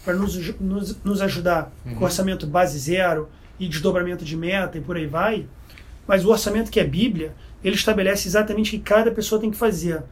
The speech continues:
Speaker 1: E além de querer ver a companhia ir bem, e a maioria das pessoas são sócias, é justamente aquela, aque-, aquela meta desdobrada que define o quanto que a pessoa vai receber de bônus. Então a gente tem um alinhamento muito grande entre o que, que é bom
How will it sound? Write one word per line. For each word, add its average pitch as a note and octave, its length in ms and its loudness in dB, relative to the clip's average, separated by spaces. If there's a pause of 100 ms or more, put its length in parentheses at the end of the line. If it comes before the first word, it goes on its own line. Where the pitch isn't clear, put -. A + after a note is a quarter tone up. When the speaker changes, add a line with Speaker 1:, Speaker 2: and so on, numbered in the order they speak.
(300)
Speaker 1:
E F#3 60 -2
além A3 180 4
de - 80 -2
querer G#3 280 2
ver F#3 160 0
a F3 60 0
companhia F3+ 460 -2
ir F#3 220 0
bem, E3 420 0 (400)
e E3+ 140 -2
a E3 40 2
maioria E3+ 320 2
das D#3 100 -4
pessoas E3+ 300 -4
são E3+ 120 -4
sócias, F3+ 720 2 (460)
é F3 100 0
justamente A3 480 2
aquela, A#3 320 4
aque-, G#3+ 240 0
aquela G3+ 260 2
meta G#3 380 2
desdobrada D#3+ 760 2 (400)
que A3 180 0
define F#3+ 720 0 (400)
o E3+ 100 -6
quanto A#3 420 2
que G#3+ 100 -2
a G3 60 2
pessoa G3 420 -2
vai F#3 120 0
receber F3 320 -2
de A3+ 100 0
bônus. E3 600 2 (340)
Então F#3+ 120 -6
a - 20 -4
gente A3 200 -4
tem C4 120 -4
um B3+ 40 0
alinhamento A#3+ 500 0
muito A3+ 280 0
grande F#3+ 420 2
entre F3+ 160 -6
o D#3+ 40 -8
que, G3 100 -6
que G3+ 120 0
é - 20 2
bom F#3 360 0